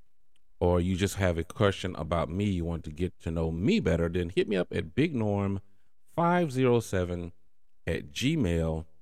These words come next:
dot com. That's big norm five zero seven at gmail dot com. But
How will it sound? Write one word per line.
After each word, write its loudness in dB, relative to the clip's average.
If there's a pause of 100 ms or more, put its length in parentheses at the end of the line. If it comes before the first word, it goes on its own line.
(140)
dot -2
com. -4
That's -8
big -4
norm -2
five -4
zero -10
seven 0 (960)
at -2
gmail -2
dot -6
com. -8 (1000)
But 2